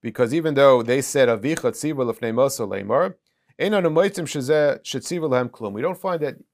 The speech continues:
Yaakov ever said this, so it was all Divrei Badois, says the Derech Eretz Zuta, B'Shem Reb Shimon Gamliel, and you're allowed to say something which is untruthful if it's for the sake of, uh, encouraging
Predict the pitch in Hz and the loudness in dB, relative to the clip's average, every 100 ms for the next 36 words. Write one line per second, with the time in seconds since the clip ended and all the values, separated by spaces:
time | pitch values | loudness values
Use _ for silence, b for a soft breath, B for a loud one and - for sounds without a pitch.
0 | - 131 139 127 113 107 - 170 165 160 | -6 -4 -4 -4 -8 -8 -6 -4 -4 -6
1 | 143 135 113 110 107 - 165 147 139 - | -6 -8 -6 -8 -10 -6 -2 0 -2 -6
2 | _ _ _ _ 143 147 120 113 101 123 | _ _ _ _ -4 -2 0 -2 0 2
3 | 185 202 - - - 160 156 170 170 170 | 2 -2 -6 -14 -8 -8 -4 0 0 0
4 | 156 170 170 202 196 202 _ _ - 110 | -4 -8 -6 -4 -6 -8 _ _ -12 -4
5 | 156 156 131 - 147 127 107 104 127 185 | 0 2 0 -2 -4 -4 -4 -4 -2 -2
6 | 220 - _ _ 123 123 127 135 196 233 | -2 -8 _ _ -4 0 0 2 2 0
7 | 226 147 - 170 190 170 147 - 170 185 | -2 -8 -6 0 2 4 2 -2 -4 -4
8 | 170 139 123 127 110 131 143 - 196 226 | -6 -6 -6 -8 -8 -6 -8 -8 -8 -8
9 | - 127 123 135 _ _ _ - 135 143 | -4 0 0 -2 _ _ _ -8 -4 -4
10 | 135 - 135 127 - 117 110 - 180 175 | -4 -4 -2 -2 -4 -6 -6 -2 0 0
11 | 135 120 - _ 117 110 110 117 - 160 | -2 -2 -6 _ -4 -4 -4 -8 -2 0
12 | 165 131 135 123 127 | 0 0 -2 -2 -6